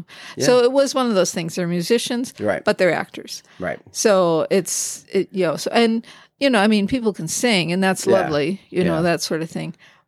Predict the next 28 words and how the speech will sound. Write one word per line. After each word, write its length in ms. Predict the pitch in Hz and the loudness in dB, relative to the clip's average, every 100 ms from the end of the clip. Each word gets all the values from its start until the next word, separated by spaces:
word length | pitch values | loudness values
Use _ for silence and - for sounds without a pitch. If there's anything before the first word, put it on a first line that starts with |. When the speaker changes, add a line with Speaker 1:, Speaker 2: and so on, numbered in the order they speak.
| - | 0
Speaker 2:
But, 260 | 180 151 | 0 2
um, 360 | 151 151 151 160 _ _ | -2 -4 -6 -10 _ _
yeah, 360 | 208 180 147 190 | 0 0 0 -6
so 260 | - 196 175 | -2 0 2
I, 220 | 185 175 _ - - _ - | 2 0 _ -20 -20 _ 0
I, 460 | 240 233 220 226 - _ - | 2 4 2 0 -6 _ 2
I 240 | 262 247 | 2 0
can 460 | - 285 262 262 247 | -6 -4 -2 -4 -6
kinda 440 | - 262 240 226 | -4 0 2 2
see 260 | 208 - 208 | 2 2 0
the 140 | 175 | 0
flaws 800 | 170 - 190 170 156 151 156 156 | -2 -2 0 2 4 4 2 0
that 360 | - 151 127 - | -2 0 0 -2
the 120 | 170 | -2
Speaker 1:
Right. 100 | 151 | -2
Speaker 2:
director 560 | - - - - - 156 | 2 2 0 -4 -4 -4
was 220 | 156 175 | -4 -6
kinda 260 | - - 170 | -6 -6 -6
talking 400 | - - - 226 | -6 -6 -6 -4
about, 260 | 165 165 165 | 0 0 0
how, 280 | 170 160 - - - | 0 -2 -4 -14 -6
Speaker 1:
Mm-hmm. 260 | 95 170 | -4 2
Speaker 2:
and 140 | 190 175 | 4 4
then 160 | 165 | 4
after 320 | 156 139 - | 2 0 0
this, 320 | 156 110 - - | 0 0 0 -2
he 100 | 156 | -4
went 440 | - 107 - - | -4 -8 -10 -14